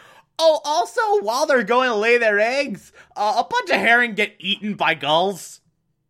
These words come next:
They just get picked off one by one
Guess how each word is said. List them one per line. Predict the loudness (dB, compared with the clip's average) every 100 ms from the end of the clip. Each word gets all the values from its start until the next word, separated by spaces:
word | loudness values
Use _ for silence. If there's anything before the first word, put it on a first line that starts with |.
| _ _ _ _ _ _ _ _ _ _ _ _
They | -8
just | -6 -4
get | -4 -2
picked | -6 -6 -4
off | 0 0 -2 _ _ _ _
one | -6 -4 -2
by | -2 -2
one | -2 0 -2 -4